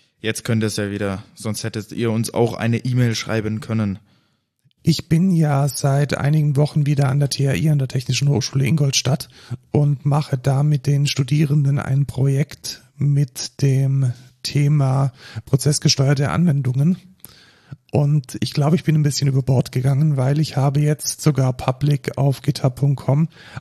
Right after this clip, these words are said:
Speaker 2: eine Beispielapplikation mit Quarkus und Cogito gebastelt. Hast du die schon gesehen?
Speaker 1: Nee, noch nicht. Ich hatte noch keine Zeit reinzugucken.
Speaker 2: Ähm, ist auf LinkedIn eigentlich auch relativ gut angenommen geworden. Was ist es? Äh, unter meinem GitHub-Profil findet ihr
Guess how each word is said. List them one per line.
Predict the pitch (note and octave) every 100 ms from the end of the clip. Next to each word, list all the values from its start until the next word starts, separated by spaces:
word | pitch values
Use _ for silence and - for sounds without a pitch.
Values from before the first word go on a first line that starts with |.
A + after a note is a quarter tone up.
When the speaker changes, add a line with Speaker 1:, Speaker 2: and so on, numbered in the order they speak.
| -
Speaker 2:
eine | - D3 D3+ D3+
Beispielapplikation | C#3 E3+ - D3 C3+ - C3+ C3 - C3+ C3+ C#3+
mit | C#3 -
Quarkus | C3 C#3+ D3 C#3
und |
Cogito | C3+ C#3+ C3 - B2+ B2 - - _ _ _ _ _
gebastelt. | - B2 B2+ - C3 B2+ -
Hast | G2+ -
du | C#3+
die | C3
schon | C3+ C#3
gesehen? | C3 C#3 G3+ - - - _ _ _ _ _
Speaker 1:
Nee, | A#2 A#2+
noch | C3+
nicht. | B2+ A#2
Ich | B2
hatte | A2+
noch | A2 -
keine | - A#2+
Zeit | - A#2+ G#2
reinzugucken. | G#2 G2+ G#2 G2+ - G2+ _ _ -
Speaker 2:
Ähm, | D3+ D3+
ist | G2 D3+
auf | D#3
LinkedIn | E3 F#3 - D#3 D#3
eigentlich | D#3 D3+ -
auch | -
relativ | C3+ D3+ C3+
gut | - C3
angenommen | E3 D3+ C#3
geworden. | D3 C3+ C3 C#3+
Was | D3 -
ist | F#3 D3
es? | D3+ - - - - - -
Äh, | D3+ D3 D3+
unter | E2 D#3 E3+
meinem | D3 C#3
GitHub-Profil | F#3 - C3 - D3+ - D#3
findet | - D#3 C#3+ B2+
ihr | - D3 C#3+ C#3